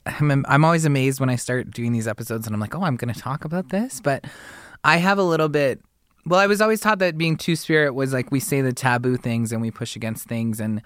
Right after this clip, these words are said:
I know right now there's a national conversation happening, well, international conversation happening about this, you know, the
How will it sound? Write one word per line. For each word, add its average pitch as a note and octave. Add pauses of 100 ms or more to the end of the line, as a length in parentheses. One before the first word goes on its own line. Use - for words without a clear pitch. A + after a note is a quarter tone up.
(100)
I E3+
know F#3+
right F#3
now D#3
there's D3+
a C3
national C3
conversation C3
happening, A#2+
well, G#2+ (200)
international A2+
conversation A#2+
happening A#2
about A#2
this, A2+
you A#2+
know, A2
the A2